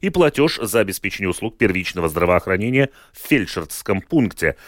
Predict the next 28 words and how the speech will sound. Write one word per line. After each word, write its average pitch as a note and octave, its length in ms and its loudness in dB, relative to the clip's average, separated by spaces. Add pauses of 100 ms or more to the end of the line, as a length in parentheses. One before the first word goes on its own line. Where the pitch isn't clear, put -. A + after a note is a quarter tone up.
(140)
а - 80 2
также B2+ 280 2
замещение G#2+ 480 0
медперсонала, C3 800 2
занятого F#2+ 460 -2
в - 80 -20
практике - 420 -2
семейного F2+ 400 -2
врача A#2 360 0
в - 40 -6
случаях C#3+ 400 -2
оправданного A2 760 0
отсутствия. - 640 -10 (420)
Поправки F#3 360 2
предусматривают D3 760 0
увеличение B2 440 0
ежемесячного G2+ 640 0
платежа G2 480 0
для E2 160 0
практики E2+ 440 -6
семейного F2 420 -2
врача, F2+ 460 0 (220)
в - 100 -20
том B2 180 4
числе D#2+ 320 -6
платежа E2+ 500 -2
за E2+ 180 0
риск, A#2 320 -2